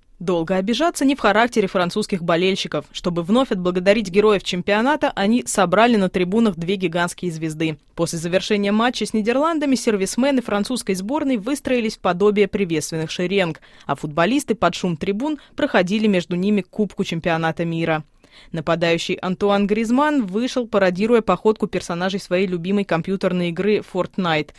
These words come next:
а защитник Самюэль Умтити прошелся к Кубку как модель по подиуму. В конце такого своеобразного парада на стадион вышел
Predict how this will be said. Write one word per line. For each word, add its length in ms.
а 100
защитник 480
Самюэль 420
Умтити 460
прошелся 580
к 80
Кубку 320
как 220
модель 320
по 120
подиуму. 640
В 60
конце 280
такого 340
своеобразного 800
парада 480
на 100
стадион 400
вышел 340